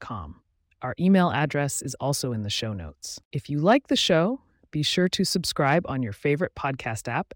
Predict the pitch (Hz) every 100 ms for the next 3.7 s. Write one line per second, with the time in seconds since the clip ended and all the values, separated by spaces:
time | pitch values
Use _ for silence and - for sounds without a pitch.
0 | - 131 147 143 180 175 156 156 165 160
1 | 147 139 131 139 120 98 90 143 139 -
2 | 160 160 - - 139 143 139 131 117 113
3 | 117 127 87 78 - -